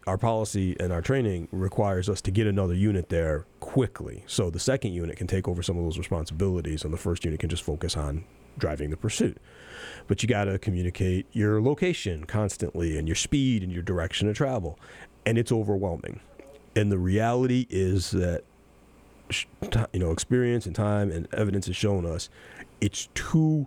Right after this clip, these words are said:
much responsibility to leave in the hands of the officers who are actually driving. So our policy and best practice is that the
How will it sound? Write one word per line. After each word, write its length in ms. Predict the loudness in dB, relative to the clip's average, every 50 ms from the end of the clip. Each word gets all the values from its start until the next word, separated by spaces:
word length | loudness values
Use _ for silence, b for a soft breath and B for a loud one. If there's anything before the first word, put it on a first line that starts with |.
| -4 -4 -2
much 800 | 0 2 2 4 2 2 0 0 -6 -8 -8 -8 -8 -10 -12 -16 B B B B B -6 -2
responsibility 1200 | 0 0 2 2 2 2 2 2 2 0 -2 0 2 2 2 2 2 0 0 0 -2 -2 -4 -6 -4 -2
to 100 | 0 2
leave 260 | 4 4 4 4 2
in 80 | 2 2
the 100 | 2 2
hands 300 | 2 2 2 2 2 2
of 100 | 2 2
the 120 | 2 2 2
officers 640 | 2 0 0 -2 -4 -4 -2 -2 -2 -2 -2 0
who 160 | 0 0 0
are 100 | 0 -4 -6 -4 -2
actually 640 | -2 -2 -2 -4 -4 -2 0 0 2 4 2 2 2
driving. 520 | 2 0 2 2 2 0 -2 -4 -8 -12 -14 B B B B B B B B B B B B
So 440 | -2 0 2 2 2 2 0 -2 -6 _ _ -2
our 100 | -2 0
policy 480 | 0 0 0 0 0 0 0 0 0 0
and 80 | 0 0
best 200 | 0 -2 -2 0
practice 400 | 0 0 0 -2 -2 -2 -2 -2
is 240 | -2 -2 -2 -2
that 200 | -2 -2 -2 -2 -4 -8 -6 -2
the 320 | 0 0 0 0 -2